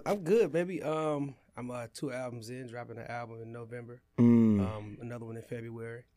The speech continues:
Speaker 2: Uh, I'm
Speaker 1: So that's three projects within six months. So
Speaker 2: You've been going crazy.
Speaker 1: been going crazy.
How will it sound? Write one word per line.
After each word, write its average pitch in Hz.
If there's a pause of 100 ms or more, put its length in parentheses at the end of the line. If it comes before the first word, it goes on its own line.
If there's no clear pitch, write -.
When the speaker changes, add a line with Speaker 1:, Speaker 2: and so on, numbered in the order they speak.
(340)
Speaker 2:
Uh, 113
I'm -
Speaker 1:
So 110 (160)
that's 123
three 135
projects 117
within 113
six -
months. 113
So -
Speaker 2:
You've 120
been 131
going 131
crazy. 160
Speaker 1:
been 110
going 107
crazy. 110